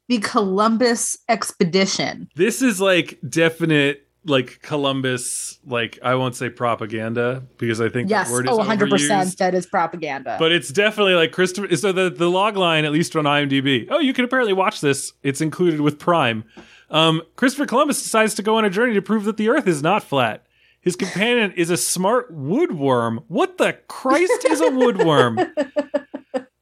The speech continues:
Speaker 2: Oh my God. All right. His companion is a smart woodworm who's on a quest of his own to save a beautiful fairy princess from the evil Lord Swarm and his insect army.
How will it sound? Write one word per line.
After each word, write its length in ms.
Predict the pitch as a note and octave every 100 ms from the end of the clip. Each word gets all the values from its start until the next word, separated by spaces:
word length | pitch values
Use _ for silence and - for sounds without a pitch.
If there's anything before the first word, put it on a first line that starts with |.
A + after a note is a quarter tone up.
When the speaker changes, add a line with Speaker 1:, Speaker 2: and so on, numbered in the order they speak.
| -
Speaker 2:
Oh 240 | A#3+ B3
my 140 | G#3 F#3
God. 360 | G3 E3 C3+ -
All 60 | G#3
right. 160 | E3
His 160 | D#3+ G3
companion 640 | A#3 F3+ C#4 F#4+ A#3+ F3+
is 160 | A3 F3+
a 60 | F3
smart 400 | - G3+ A#3+ G3+
woodworm 600 | G3 F#3 C3 B2 A#2 A#2
who's 240 | B2+ D3
on 160 | D#3+ F3+
a 60 |
quest 360 | G3 - F3 -
of 60 | F3+
his 140 | D#3
own 340 | C3+ A#2 B2 - _ _ _ _ -
to 140 | C#3+
save 440 | C3+ - G#3+ C#4
a 80 | G3
beautiful 460 | C#3+ G3+ C4 - E3
fairy 300 | - B3 A3+
princess 520 | - D3+ C3 C3+ C3
from 180 | - A#2+
the 160 | C3 E3+
evil 260 | F#3 F3+
Lord 320 | D3+ C#3+ C3+ B2
Swarm 680 | - - G3 A#3 A3 A3 A#3+
and 160 | C#3 C3
his 180 | C#3
insect 460 | E3+ F3 F3+ F#3 F3+
army. 440 | C#3+ A#2+ G#2+ G#2+